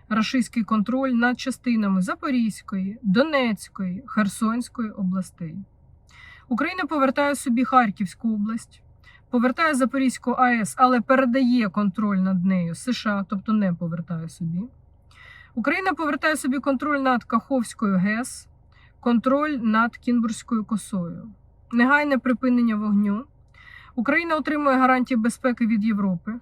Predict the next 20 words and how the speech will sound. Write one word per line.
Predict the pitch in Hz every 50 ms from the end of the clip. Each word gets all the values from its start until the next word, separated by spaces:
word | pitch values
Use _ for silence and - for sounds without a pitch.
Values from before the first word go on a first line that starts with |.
| - - - - - _ - - - - - _ - _ - - - - - - - - - - - - - - - - - - - _ - - - - - - - - - - - - - - - _ _ - - _ -
Не | 262 269 285 294 311 330
намагається | 339 339 330 311 302 294 294 277 262 240 - -
вступити | 226 - - - 254 - - 269 214 262 233
до | 208 233 233
нато. | 233 226 220 208 208 180 - 233 233 254 240 - - _ _ _ - - _ _ _ _ _ _ _ - - _ - - -
Україна | 254 233 - 277 285 277 269 254
може | 254 262 294 302 285 294
вступити | 254 - - - 202 - 254 247 220 - 247 247
до | 214 196 233
Є | 233 220 220 214 190 175
С. | 160 - - - - -
Може, | 214 208 202 185 165 151 151 151 156 - - - -
ключове | - 185 170 - - 190 170 165 165
слово. | - 247 240 240 214 185 175 - - - - - - - - - - - - - - - - - - - - 254
Економіка. | 262 285 - 339 311 302 277 247 220 196 180 - 196
Україна | 190 190 - 220 247 302 320 320
буде | 302 262 262 294 247
повністю | - 294 294 277 269 233 233 220 190 - - 220 208 180
реконструйована, | 220 214 233 - - 240 226 - - - 240 240 214 220 208 196 185 196 202 220 233 -
отримає | 320 - 233 - - 233 262 269 262 254 247